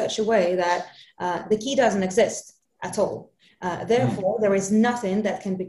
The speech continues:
Speaker 1: compromised. It's a much, much faster and lightweight solution, but it requires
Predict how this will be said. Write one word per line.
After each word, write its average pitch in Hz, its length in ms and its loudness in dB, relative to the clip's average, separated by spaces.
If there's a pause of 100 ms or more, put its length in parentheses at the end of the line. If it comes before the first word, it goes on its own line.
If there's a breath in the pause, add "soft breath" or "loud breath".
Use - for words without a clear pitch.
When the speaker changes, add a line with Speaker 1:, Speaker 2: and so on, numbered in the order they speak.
Speaker 1:
compromised. - 560 -12 (280 soft breath)
It's 262 220 -2
a - 20 2 (140)
much, 269 140 -4 (140)
much 214 200 -2
faster 226 360 2
and 185 160 2
lightweight 185 440 -4
solution, 214 300 -2 (260)
but 202 180 2 (180)
it 220 60 -10 (120)
requires 202 540 -2